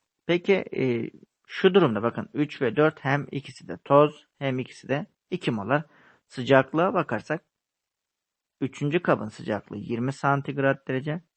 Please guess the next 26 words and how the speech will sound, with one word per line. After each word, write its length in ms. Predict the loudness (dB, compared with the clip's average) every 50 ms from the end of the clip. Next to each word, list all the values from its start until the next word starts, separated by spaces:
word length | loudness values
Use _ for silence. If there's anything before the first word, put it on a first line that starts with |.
| _ 0
dördüncü 380 | 0 0 0 0 -4 -10 -14
kabın 260 | -10 -8 -8 -8 -8 -12
sıcaklığı 500 | -14 -12 -10 -10 -10 -10 -10 _ -10 -8
otuz 300 | -8 -8 -10 -10 -16 -14
santigrat 600 | -14 -14 -14 -14 -16 -8 -6 -6 -6 -4 -4 -6
derece. 220 | -6 -6 -8 -12 -18 _ _ _ _ _ _ _
O 80 | -2 2
zaman 260 | 2 2 2 2 0
dördüncü 400 | 0 0 0 0 -2 -4 -6 -4
kabımız 480 | -4 -4 -4 -4 -6 -8 -8 -10 -12 _ _ _ _ _
hem 220 | _ 0 0 0 2
maddenin 560 | 0 0 -2 -2 -4 _ -8 -6 -6 -6 -8
toz 300 | -6 -2 -2 0 0 0
olması, 520 | -4 -4 -6 -12 -14 -12 -10 -10 -10 -10 -10 _ _ _
hem 320 | -4 -4 -2 -2 -2 -2
derişimin 420 | -2 -2 -2 -4 -6 -8 -10 -10 -8
yüksek 500 | -8 -8 -8 -8 -6 -6 -6 -4 -4 -4
olması, 380 | -4 -4 -4 -6 -8 -12 -16 -16 _ _ _
hem 240 | -6 -6 -4 -4 -6
de 60 | -8
sıcaklığının 600 | -10 -12 -8 -6 -4 -6 -6 -6 _ -6 -4 -2 -2
yüksek 460 | -2 -4 -4 -6 -10 -10 -10 -6 -6
olması 400 | -4 -4 -4 -6 -10 -12 -16 -20 -20 -20 _ _ _ _ _ _ _ _ _ _ _
sebebiyle 760 | _ -4 -2 0 2 2 0 -2 -2 0 0 0 0 -2 _ _ _ _ _ _ _ _ _ _ _ _ _ _ _ _ _
en 200 | 4 4 4 4
hızlı 500 | 0 -2 -4 -4 0 0 0 0 -2 _